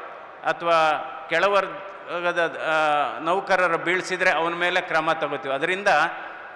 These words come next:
ಒಂದು ಬಾರಿ, ಒಂದು ಬಾರಿ ನಾವು ಕ್ಷಮಿಸುವ ಸ್ವಭಾವವನ್ನು, ಮನೋಭಾವವನ್ನು ಕಲ್ತ್ರೆ ನಾವು ಉತ್ತಮವಾದಂಥ, ಆ, ಕೆಲಸದ ಮಾಡೋ ವಾತಾವರಣ ಮಾಡಬೇಕಾಗತ್ತೆ. ನಂತರ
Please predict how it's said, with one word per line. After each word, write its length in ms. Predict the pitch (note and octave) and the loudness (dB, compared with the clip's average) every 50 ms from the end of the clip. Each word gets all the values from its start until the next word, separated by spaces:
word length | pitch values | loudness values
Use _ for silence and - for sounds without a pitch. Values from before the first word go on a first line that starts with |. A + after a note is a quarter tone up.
| - A2 B2 | -14 -8 -4
ಒಂದು 380 | C3+ D#3 F3 G3 G#3 G#3 A3 | -2 -2 -2 -2 -2 -2 0
ಬಾರಿ, 340 | F#3 F#3+ F3+ E3 - D3+ A#2+ G#2 - - - - - - - - - - - - | 4 6 6 6 6 4 0 -4 -6 -10 -12 -12 -14 -16 -16 -18 -18 -18 -14 -8
ಒಂದು 400 | C3 C#3+ D#3 E3+ G3 G#3 G#3+ G#3 | -4 -2 -2 -2 -2 -2 -2 0
ಬಾರಿ 380 | F3+ F#3 E3+ E3 E3 F3 E3+ | 2 4 4 4 4 2 0
ನಾವು 480 | D#3+ D3+ D#3 D#3+ D#3+ D#3+ D#3 D3+ C#3+ C#3+ | 0 2 2 2 2 2 2 0 -2 -4
ಕ್ಷಮಿಸುವ 720 | - - - - - E3 E3 F3 G3 F3+ - F#3 F3 E3+ D#3 C#3+ C3+ - - - - - - - - - - - - - - - - | -6 -10 -10 -8 -4 -4 -2 -2 -4 -6 -6 -2 2 2 4 2 2 -2 -6 -12 -14 -16 -16 -16 -16 -18 -18 -18 -20 -20 -20 -6 0
ಸ್ವಭಾವವನ್ನು, 840 | D#3+ D#3 D3+ D#3+ E3 D#3+ D#3+ D#3 D#3 D#3 D#3 D#3 D#3 D#3 D#3 D3 C#3 | 0 2 4 6 4 4 4 2 2 0 0 0 2 2 2 2 2
ಮನೋಭಾವವನ್ನು 840 | C#3+ D3 D3+ E3 E3+ E3 D3 D3+ D3+ D3 D3 D3+ D3 D3 C#3+ C#3+ - | 0 0 2 2 2 2 4 4 4 4 4 2 0 0 -2 -2 0
ಕಲ್ತ್ರೆ 520 | D#3 D3+ D#3+ D#3 F3 E3+ D#3 C#3 C3+ C#3 - - - - - - - - - | 0 -2 0 0 0 2 2 2 2 0 -4 -8 -14 -14 -16 -16 -16 -10 -4
ನಾವು 540 | D3 D3+ D3+ D3 D3 D3 C#3+ C#3 B2 C3+ | 0 2 2 2 2 0 -4 -4 -4 -6
ಉತ್ತಮವಾದಂಥ, 760 | E3 D#3+ D#3+ - F3+ F3+ F3 E3+ D#3+ D3+ C#3+ D3 D3 D3 - D3+ | -8 -4 0 0 0 2 2 2 0 2 0 0 -2 -2 0 2
ಆ, 720 | C#3+ C#3 C3 - - - - - - - - - - D3 | 2 2 2 0 -2 -8 -14 -14 -14 -14 -10 -6 -6 -6
ಕೆಲಸದ 640 | C3+ - D3+ D3+ D3+ D3+ D3 - D#3 C#3+ D3 C3+ A#2 C3 | -4 -4 -4 -4 -4 -4 -6 -6 -2 0 0 0 0 0
ಮಾಡೋ 280 | C#3+ C#3+ C#3+ C#3+ C3+ C3 | 0 0 2 2 2 2
ವಾತಾವರಣ 540 | C3 C#3 C#3+ - E3 D3+ D3 C#3+ C#3+ C#3+ | 2 2 2 2 2 2 2 2 2 0
ಮಾಡಬೇಕಾಗತ್ತೆ. 880 | C3+ C3+ C3+ C3 C3 B2+ B2+ B2+ B2+ C3 B2+ A#2+ A#2 A#2 - - F2 F2 E2+ - - - - - - - - - - - - - - - - | 0 0 0 0 -2 0 -2 -4 -2 0 -2 -2 -2 -4 -8 -10 -12 -12 -14 -16 -18 -20 -20 -20 -20 -20 -20 -20 -20 -20 -20 -20 -20 -16 -8
ನಂತರ 460 | C#3 C#3+ E3+ G3+ A3+ A3 A3 A3+ G#3+ | -4 -2 -2 -2 -2 0 2 4 4